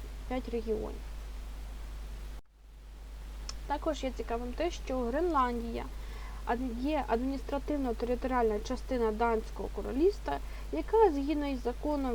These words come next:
від двадцять дев'ятого листопада тисяча дев'ятсот сімдесят восьмого року володіє правами внутрішнього самоуправління, що дало їй право під час данського референдуму з приводу вступу до Європейського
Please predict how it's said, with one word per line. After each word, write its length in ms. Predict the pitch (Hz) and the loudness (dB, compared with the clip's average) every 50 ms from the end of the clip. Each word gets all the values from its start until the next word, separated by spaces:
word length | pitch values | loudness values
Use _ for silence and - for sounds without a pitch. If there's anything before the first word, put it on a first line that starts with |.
| 220 220 233 | 0 0 2
від 200 | 247 262 226 - - - | 2 0 0 0 -4 -2
двадцять 360 | 208 226 247 240 - 247 226 | 0 2 2 2 2 0 0
дев'ятого 440 | 226 247 240 247 240 233 - 226 233 | 0 0 2 2 0 2 2 0 2
листопада 640 | 233 240 233 - - 269 269 - 269 247 226 214 208 - | 2 0 -2 -2 -2 -2 0 2 2 2 2 2 0 -2
тисяча 380 | 285 277 - - 226 - 233 | -2 -2 -2 -2 -2 0 0
дев'ятсот 380 | 220 226 233 240 226 - 233 220 - | 2 2 2 2 2 2 0 0 0
сімдесят 440 | - 226 226 220 226 - 247 226 - | 0 -2 0 0 -2 -2 -2 -4 -2
восьмого 580 | 233 247 254 233 226 - 254 226 208 208 226 240 | 2 4 4 4 4 2 -4 -4 -4 -4 -2 0
року 320 | 285 349 370 - - - - - - - - - - | 0 0 0 0 -2 -4 -4 -6 -6 -8 -8 -6 -4
володіє 440 | 233 254 269 294 277 311 392 403 359 | -2 0 0 0 6 10 10 10 10
правами 420 | - - 277 285 294 294 285 285 277 | 10 6 4 6 6 6 2 0 0
внутрішнього 840 | 254 262 269 320 370 - 311 339 302 - - 302 302 269 269 294 | 2 2 4 4 4 4 2 0 0 0 -2 -2 0 0 0 0
самоуправління, 920 | 277 - - 247 247 254 254 254 247 - 240 247 240 233 233 220 208 208 214 - - - - - - - | -2 0 0 2 2 2 2 0 0 0 0 0 2 4 4 4 4 2 0 -4 -6 -6 -8 -8 -6 -6
що 140 | - - 277 | -2 -2 0
дало 260 | 262 285 302 294 294 | 2 2 2 2 2
їй 180 | 277 226 208 208 - | 2 2 0 -2 -2
право 360 | - 220 254 302 330 269 240 - - | 0 2 4 4 4 4 2 0 -2
під 180 | 226 226 - | -4 -2 0
час 180 | - 277 277 254 - - 220 | 0 0 0 0 -2 -2 -2
данського 540 | 214 247 254 262 240 226 - - 214 214 208 | 2 2 2 2 2 0 0 0 0 2 2
референдуму 720 | 214 214 - 220 - 247 285 339 339 311 294 277 277 277 | 0 -2 -2 -2 2 4 4 4 4 4 2 0 0 -2
з 140 | 262 - - | -2 -2 0
приводу 280 | - 285 277 262 247 269 | 2 2 2 2 0 0
вступу 460 | 254 - - - - 226 - 226 214 | -2 -4 -2 -2 -2 0 2 2 4
до 120 | 208 214 | 4 4
Європейського 680 | 220 233 233 240 247 - 254 233 226 - - - 220 | 4 4 2 2 2 4 4 4 4 2 -2 -6 -6